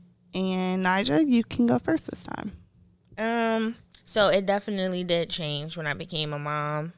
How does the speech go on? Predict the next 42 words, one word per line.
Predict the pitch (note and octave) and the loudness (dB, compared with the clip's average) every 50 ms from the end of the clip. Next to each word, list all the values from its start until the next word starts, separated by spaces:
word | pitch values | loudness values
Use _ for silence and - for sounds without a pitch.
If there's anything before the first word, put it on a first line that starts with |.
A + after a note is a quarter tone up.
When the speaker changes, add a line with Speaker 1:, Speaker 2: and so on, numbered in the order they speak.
| _ _ - | _ _ -8
Speaker 2:
um, | D3+ D3 D3+ D#3 | -6 -6 -6 -6
'cause | E3 E3 | -2 -2
I | E3 E3 | 0 0
became | F3 F3+ G3 F3+ F3 E3 | 0 0 -2 -2 0 -2
a | D#3+ | -2
mom | D#3+ D#3 D3+ D3+ D3+ | -2 -2 -2 -2 -2
young, | D3 D3 D3+ D3+ C#3+ C#3+ D3 D#3 F3 - _ _ _ _ _ _ _ _ _ - | -2 -2 -2 -2 -2 -2 -4 -6 -10 -12 _ _ _ _ _ _ _ _ _ -6
um, | D#3+ D#3+ D#3 D#3 | -4 -2 -2 -2
sixteen | D3+ - F#3+ F#3 - - - F#3 F3+ F3+ F3 F3 E3+ D3+ | -4 -4 -6 -6 -6 -6 -4 -2 0 0 0 0 0 -2
and | B2+ D#3+ D3+ | -2 -2 -2
then | D3+ D#3 D3+ D3+ D3+ D3 D3+ | 0 0 0 0 0 0 -2
I | D3+ | -4
think | D#3+ D#3+ D#3 D#3+ | -6 -8 -10 -6
twenty. | - - - C#3+ - - - - - - - _ _ _ - | -4 -4 -4 -4 -6 -8 -10 -12 -16 -18 -20 _ _ _ -10
So, | - - F#3 F3 E3+ E3 D#3+ D#3 D3+ D3+ D3+ D3+ D3+ E3 D#3+ _ _ _ _ _ _ _ _ _ _ _ - | -4 -2 0 2 2 2 2 2 2 0 -2 -2 -6 -8 -14 _ _ _ _ _ _ _ _ _ _ _ -8
um, | E3 E3 D#3 D#3 D3+ D3 D3 C#3+ - | -4 -4 -2 -2 -2 -2 -4 -2 0
I | D#3 | 0
really | E3+ F3+ F3+ E3+ D#3+ | 2 2 2 2 2
never | D#3+ D#3 D3+ C#3+ | 2 2 0 0
had | D#3+ E3 D3+ D3+ | -2 -2 -2 -2
any | D#3 C3+ C#3 | -4 -8 -8
time | - D3+ C3+ C3 | -8 -8 -8 -8
for | - F3 | -10 -14
myself. | E3 - - D#3+ E3 | -14 -14 -10 -8 -6
I | D3 | -6
was | C#3+ C#3 | -4 -4
always | C3+ C3+ C3 C#3 C#3 C#3 - | -6 -6 -6 -6 -8 -8 -8
working. | A2+ A#2 - - - - - - - | -10 -10 -10 -12 -16 -18 -16 -6 -2
Speaker 1:
Mm-hmm. | A3+ A#3 G3 G#3+ G#3 | 0 2 2 2 2
Speaker 2:
And | E3+ F3+ | 4 4
my | F3+ F#3 | 4 4
mindset | F3+ F#3 F#3 G3 G#3 A3 A3 - - F#3 E3 D#3+ - - | 4 4 4 4 4 2 2 2 4 6 8 6 6 6
is, | - E3 E3+ E3 E3 D#3+ D3+ D#3 D#3 D#3 - - - - _ _ _ _ _ _ _ _ | 4 4 4 6 6 4 4 2 2 0 -2 -4 -6 -8 _ _ _ _ _ _ _ _
um, | E3+ E3+ E3 D#3+ D#3 D3+ D3+ D3 D3 D#3 F3 F3 _ _ _ _ _ - - - - | -4 -2 -2 0 0 -2 -2 -4 -6 -8 -10 -14 _ _ _ _ _ -20 -20 -10 -6
to | - G3 | -4 0
work | E3+ F3 E3+ E3 - | 2 2 2 2 0
and | E3+ E3 | -4 -2
take | F3 E3 - | -2 -2 -2
care | - E3+ D#3+ D#3 D3 | -2 -2 -4 -2 -4
of | C#3+ D#3+ D#3+ - - | -4 -6 -12 -16 -14
my | - D#3 D3+ | -10 -10 -10
family. | D3 - D3+ C#3 C3+ - - - - - | -8 -8 -10 -10 -10 -10 -12 -16 -18 -18